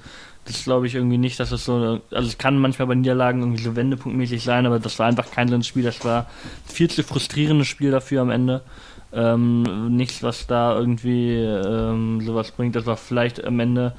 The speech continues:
wenn's so ein Spiel diese Saison schon gegeben haben sollte, wäre das das H-S-V-Spiel gewesen, wo du verlierst, aber gut spielst, dann das irgendwie, äh, bessere Stimmung macht. Aber, ähm, ich glaube,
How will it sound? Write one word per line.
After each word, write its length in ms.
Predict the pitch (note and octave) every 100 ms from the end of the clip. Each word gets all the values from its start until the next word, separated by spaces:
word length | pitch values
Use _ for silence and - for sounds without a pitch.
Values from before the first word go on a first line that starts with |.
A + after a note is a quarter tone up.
| - -
wenn's 220 | A#2 A#2
so 60 | C3
ein 80 | B2
Spiel 200 | - C3
diese 280 | B2 A#2+
Saison 280 | A#2+ A#2 A#2
schon 200 | A#2 B2
gegeben 280 | A#2 A#2+ A#2
haben 180 | A#2 A2+
sollte, 360 | A#2 B2 B2
wäre 120 | A#2 A#2
das 140 | A2
das 180 | A2+ -
H-S-V-Spiel 600 | G#2+ - B2 B2 - A2+
gewesen, 360 | A#2 A#2 A2+
wo 60 | A#2
du 80 | A2+
verlierst, 420 | G2+ A#2 A#2 -
aber 140 | G#2+
gut 180 | A2 A2
spielst, 440 | - B2+ B2+ A#2 A#2
dann 80 |
das 160 | A2+ -
irgendwie, 360 | G#2+ A#2 A#2 A2+ - - - - -
äh, 240 | A2+ A2+
bessere 280 | A2 G#2+ A#2
Stimmung 360 | - A#2 A#2 A#2
macht. 320 | A2+ A2+ -
Aber, 600 | A#2 A#2 A2+ A2 G#2+ - -
ähm, 500 | A2+ A2+ A2 A2 G#2+ - -
ich 160 | B2 -
glaube, 560 | B2 A#2+ C#3 C#3 C#3